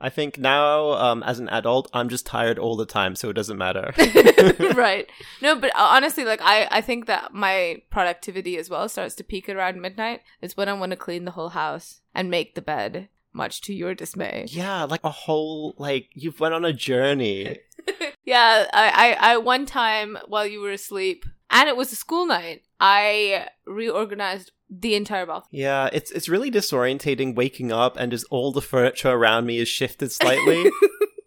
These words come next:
Speaker 1: But it's good to know I, I'm not slowly going insane.
Speaker 2: <laughs> Yeah, so, so <laughs> one of the things that we have learned is that seventy-three to seventy-eight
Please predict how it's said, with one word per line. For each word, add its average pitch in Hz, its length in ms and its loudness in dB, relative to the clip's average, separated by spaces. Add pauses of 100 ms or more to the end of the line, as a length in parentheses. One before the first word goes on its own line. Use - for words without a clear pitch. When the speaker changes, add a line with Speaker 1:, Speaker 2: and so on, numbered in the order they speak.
(100)
Speaker 1:
But 151 220 2
it's - 160 -2
good 196 160 0
to 233 80 -4
know 180 240 6
I, 139 180 6
I'm 135 160 2
not 135 280 4 (100)
slowly 131 460 0
going 117 240 2
insane. 113 640 2
Speaker 2:
<laughs> - 1300 4
Yeah, 240 400 6
so, 247 240 -4
so 262 240 4 (400)
<laughs> - 400 -20
one 247 260 0
of 262 80 -2
the 262 80 -14
things 247 320 -4
that 214 180 0
we 220 140 -2
have 202 340 4
learned 180 380 -6
is 185 300 -8
that 190 360 2
seventy-three 214 920 -4
to 202 120 -14
seventy-eight 190 1040 -8